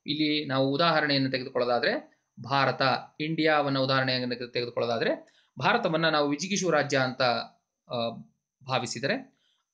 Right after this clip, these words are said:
ಅರಿ ಅಂದ್ರೆ ಯಾವುದು? ಪಾಕಿಸ್ತಾನ. ಅಂದ್ರೆ ಭಾರತದೊಂದಿಗೆ ಗಡಿಯನ್ನ ಹಂಚಿಕೊಂಡಿರುವಂತಹ ಪಾಕಿಸ್ತಾನ ಏನಿದೆಯಲ್ಲ, ಇದು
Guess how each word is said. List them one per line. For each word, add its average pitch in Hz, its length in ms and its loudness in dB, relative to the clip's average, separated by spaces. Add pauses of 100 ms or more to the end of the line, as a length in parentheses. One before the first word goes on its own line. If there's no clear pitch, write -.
ಅರಿ 269 280 4
ಅಂದ್ರೆ 160 220 4
ಯಾವುದು? 135 480 2
ಪಾಕಿಸ್ತಾನ. 123 520 -4 (200)
ಅಂದ್ರೆ 143 460 -4
ಭಾರತದೊಂದಿಗೆ 156 640 0
ಗಡಿಯನ್ನ 208 480 0
ಹಂಚಿಕೊಂಡಿರುವಂತಹ 143 720 -4
ಪಾಕಿಸ್ತಾನ 127 640 -4
ಏನಿದೆಯಲ್ಲ, 113 720 -2
ಇದು 127 500 -6